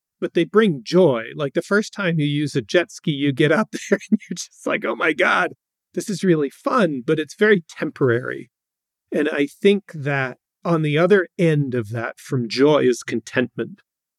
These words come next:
And you've used the word fulfillment, and I like,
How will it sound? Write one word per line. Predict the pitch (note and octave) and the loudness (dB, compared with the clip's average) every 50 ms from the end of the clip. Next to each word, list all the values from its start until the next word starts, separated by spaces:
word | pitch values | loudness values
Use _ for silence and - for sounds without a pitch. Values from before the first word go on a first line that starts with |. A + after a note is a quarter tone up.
| _ _ - | _ _ -8
And | G3+ F3 D#3+ E3+ G#3 G#3+ | -6 -6 -6 -6 -4 -2
you've | A#3 G#3 G#3 F3 | 0 0 2 2
used | F#3+ F#3+ D#3+ - - | 2 2 0 0 -2
the | - D3 | 0 2
word | C3 C#3+ C3 - | 4 4 2 2
fulfillment, | - - C3+ - - - B2 A2+ B2 C#3+ D#3+ G3 G3+ - | 0 -4 -4 -4 0 0 0 2 2 2 2 0 0 0
and | G3+ F3 - | -2 -4 -4
I | |
like, | C#3+ B2 C3+ C3+ B2+ B2+ _ _ | -2 -2 0 0 0 -2 _ _